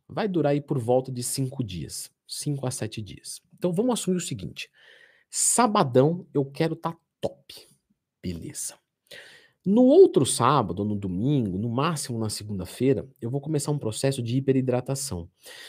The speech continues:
Então, eu vou beber cem M Ls.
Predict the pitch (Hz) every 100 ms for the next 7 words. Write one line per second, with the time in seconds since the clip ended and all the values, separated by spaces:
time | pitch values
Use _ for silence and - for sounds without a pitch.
0 | - 131 127 190 170 160 269 160 117 101
1 | 139 98 - _ _ - - - - -
2 | 196 214 277 302 _ _ - 156 180 151
3 | 117 87 - -